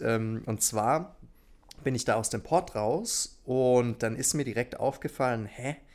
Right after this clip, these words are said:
die ganzen Schilder hier, die sind nicht nur in chinesischen Schriftzeichen, sondern auch in Portugiesisch. Und ich hab gedacht, hä,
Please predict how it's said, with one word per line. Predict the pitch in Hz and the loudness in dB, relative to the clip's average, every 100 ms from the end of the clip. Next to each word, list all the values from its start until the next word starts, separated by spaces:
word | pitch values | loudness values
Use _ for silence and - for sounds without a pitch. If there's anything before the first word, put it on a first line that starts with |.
| - - - _ _ _ - - | -20 -20 -20 _ _ _ -20 -6
die | - | 0
ganzen | 123 120 120 | 2 2 0
Schilder | - - 208 175 | 0 0 2 2
hier, | 107 113 120 156 185 - - _ _ - | 0 0 0 0 -2 -10 -20 _ _ -4
die | |
sind | 107 123 127 | 0 0 2
nicht | 147 202 190 | 0 0 0
nur | 160 | 0
in | 117 | -2
chinesischen | - 113 123 131 117 107 | -4 -2 -2 -2 -8 -8
Schriftzeichen, | - 151 - 131 139 156 | -4 -4 -2 0 0 -2
sondern | 131 117 107 | 0 0 0
auch | 117 - | -2 -2
in | 120 | -4
Portugiesisch. | - 107 104 - 160 202 120 - - - - - - - - | -4 -4 -6 -8 -8 -8 -10 -10 -14 -18 -18 -18 -18 -14 -6
Und | - | -4
ich | 110 | -2
hab | 120 - | -2 -2
gedacht, | 104 107 - - | 0 -2 -4 -12
hä, | 123 127 | -4 -2